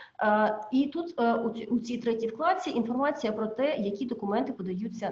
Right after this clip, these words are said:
на стипендію. Е, і ми трошки по них пройдемося. Е, це, е, формуляр, ви будете заповнювати його на порталі,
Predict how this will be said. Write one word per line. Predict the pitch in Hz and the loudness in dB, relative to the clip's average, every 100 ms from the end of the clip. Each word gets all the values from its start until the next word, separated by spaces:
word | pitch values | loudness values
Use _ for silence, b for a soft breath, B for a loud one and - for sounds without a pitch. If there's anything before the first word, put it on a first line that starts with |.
| 196 | -2
на | 202 | -4
стипендію. | - 226 185 175 175 170 - B B B 202 | -4 -6 -4 -4 -6 -12 -20 B B B -2
Е, | 190 | 2
і | |
ми | 285 | 4
трошки | 302 262 262 | 4 2 0
по | 240 | -2
них | 226 226 226 | 2 2 2
пройдемося. | 214 185 175 180 175 180 - _ _ - | 2 2 0 -4 -8 -12 -14 _ _ -2
Е, | 196 180 180 185 | 2 2 0 2
це, | 277 | 6
е, | 262 - 214 208 208 - | 6 6 6 6 2 -2
формуляр, | 247 247 226 208 190 190 202 | 2 4 6 6 6 2 0
ви | 226 | 2
будете | 220 220 | 2 2
заповнювати | 202 220 220 190 202 | 0 2 2 2 2
його | 196 208 208 | 0 4 4
на | 214 | 4
порталі, | 214 214 208 185 185 | 2 -2 0 0 0